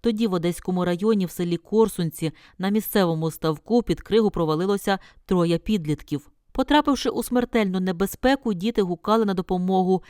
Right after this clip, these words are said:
Їх почули перехожі та терміново викликали рятувальників. На жаль, врятувати дітей не вдалося.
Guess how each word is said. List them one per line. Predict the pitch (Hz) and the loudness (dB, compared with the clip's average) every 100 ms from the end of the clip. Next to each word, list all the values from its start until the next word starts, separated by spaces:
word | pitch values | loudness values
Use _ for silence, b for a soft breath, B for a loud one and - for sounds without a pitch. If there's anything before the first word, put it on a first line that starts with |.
| b | b
Їх | 180 180 | -6 -4
почули | - 180 190 165 | -2 0 0 0
перехожі | 170 165 - 214 240 226 | 0 -2 0 6 6 6
та | 175 | -2
терміново | 175 156 156 208 220 | -4 -4 -2 0 2
викликали | 214 220 220 208 | 2 0 0 0
рятувальників. | 180 175 175 175 170 170 170 180 170 b b b | 0 0 -2 2 2 0 -6 -4 -6 b b b
На | 214 233 | -2 2
жаль, | 262 277 | 4 4
врятувати | 220 240 262 226 180 170 | 4 4 4 4 2 2
дітей | 156 165 - 226 240 | -4 -4 4 6 6
не | 175 175 | 4 0
вдалося. | 165 208 202 190 165 165 151 | 0 0 2 2 2 0 -4